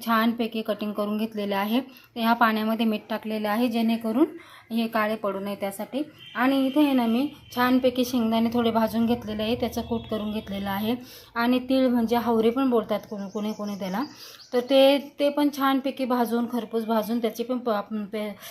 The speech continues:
पावडर करून घेतलेलं आहे. इथे आलं लसूण पेस्ट करून घेतलेलं आहे. आणि इथे खोबरं, खोबरं पण छानपैकी मिक्सरमधून बारीक करून घेतलेलं आहे.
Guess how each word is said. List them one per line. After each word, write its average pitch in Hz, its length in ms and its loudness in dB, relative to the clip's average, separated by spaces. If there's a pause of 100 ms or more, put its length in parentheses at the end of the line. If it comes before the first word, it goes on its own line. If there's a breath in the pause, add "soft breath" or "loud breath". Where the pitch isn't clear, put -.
(160 loud breath)
पावडर 220 260 4
करून 214 260 -4
घेतलेलं 208 360 -6
आहे. 208 220 0 (300 loud breath)
इथे 233 180 -6
आलं 220 280 0
लसूण 233 240 -6
पेस्ट 202 320 -10
करून 214 280 -10
घेतलेलं 202 360 -6
आहे. 208 220 -2 (380 loud breath)
आणि 247 300 -2
इथे 254 280 -4
खोबरं, 196 340 0 (300 loud breath)
खोबरं 247 260 0
पण 269 220 -2
छानपैकी 233 460 -4
मिक्सरमधून 220 560 -8
बारीक 190 300 -4
करून 202 200 -8
घेतलेलं 202 380 -10
आहे. 208 200 -6